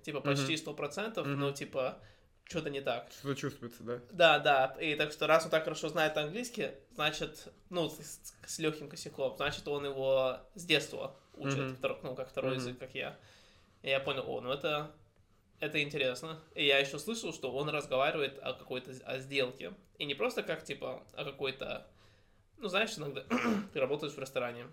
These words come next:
Speaker 1: ну, ты... Когда я работаю в ресторане, и там есть какие-то парни, которые, типа, разговаривают о сделках, видно, что они как будто какой-то херней разговаривают, да?
Speaker 2: Мгм.
Speaker 1: А он разговаривает на, с такой, типа, интенсивности, с, как он реально разговаривает с клиентом.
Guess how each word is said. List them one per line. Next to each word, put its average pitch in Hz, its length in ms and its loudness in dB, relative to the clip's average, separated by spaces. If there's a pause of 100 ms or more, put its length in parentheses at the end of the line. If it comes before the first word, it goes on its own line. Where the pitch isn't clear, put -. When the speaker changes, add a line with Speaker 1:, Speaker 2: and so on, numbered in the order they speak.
(220)
Speaker 1:
ну, 220 100 -4
ты... 139 220 -8 (1200)
Когда 139 160 0
я 143 100 6
работаю 139 300 -2
в 127 40 -2
ресторане, 160 540 2
и - 160 -8
там 131 180 -2
есть 139 180 -2
какие-то - 220 -12
парни, 143 320 2
которые, 131 280 -10
типа, - 140 -12
разговаривают 131 540 -2
о 127 120 -10
сделках, 170 560 -2 (680)
видно, 180 260 -2
что - 160 -2
они 139 160 2
как 139 120 -8
будто 131 220 -2
какой-то 127 360 -10 (180)
херней 139 420 0
разговаривают, 127 540 -4
да? 139 280 0 (180)
Speaker 2:
Мгм. 139 160 0
Speaker 1:
А 135 100 8
он 190 360 4 (200)
разговаривает 151 640 2
на, 127 420 2
с - 140 -10
такой, 143 300 -4
типа, 131 300 -2
интенсивности, 196 640 -6
с, - 160 -10 (200)
как 147 180 -6
он 151 160 2
реально 156 240 8
разговаривает 135 400 4
с - 40 -4
клиентом. 127 500 -2